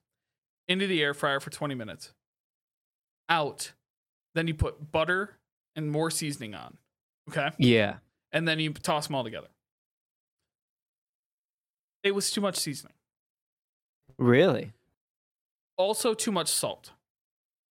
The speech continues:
Speaker 2: Yeah.
Speaker 1: I did, like, the guy said he put a teaspoon of salt on the wings. So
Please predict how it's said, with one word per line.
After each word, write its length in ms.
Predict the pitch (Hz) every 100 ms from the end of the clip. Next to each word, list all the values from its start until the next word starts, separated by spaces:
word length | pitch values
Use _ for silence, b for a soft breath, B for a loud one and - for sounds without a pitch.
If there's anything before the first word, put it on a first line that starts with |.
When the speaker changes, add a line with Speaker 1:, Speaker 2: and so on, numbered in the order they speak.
| _
Speaker 2:
Yeah. 360 | 127 117 107 101 -
Speaker 1:
I 80 | 180
did, 240 | 190 185
like, 240 | 175 165 160 - _ _ _ _
the 400 | 160 165 151 147 160
guy 320 | 170 180 196
said 280 | 190 185 151
he 100 | 180
put 160 | 175 156
a 40 |
teaspoon 460 | 151 - 214 - 196
of 80 | 165
salt 360 | 185 131 - -
on 140 | 147
the 60 | 131
wings. 300 | 123 98 -
So 260 | 147 120